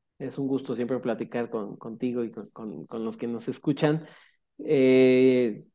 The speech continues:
de verdad, a, a, a quienes están empezando, eh, siempre estén,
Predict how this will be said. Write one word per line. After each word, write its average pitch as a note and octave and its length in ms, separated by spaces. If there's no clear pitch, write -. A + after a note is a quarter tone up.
de C#3+ 120
verdad, D3+ 540
a, C3+ 140
a, C3+ 460
a C3 80
quienes - 880
están D#3 580
empezando, C#3+ 840
eh, A#2 640
siempre D#3 360
estén, C#3 720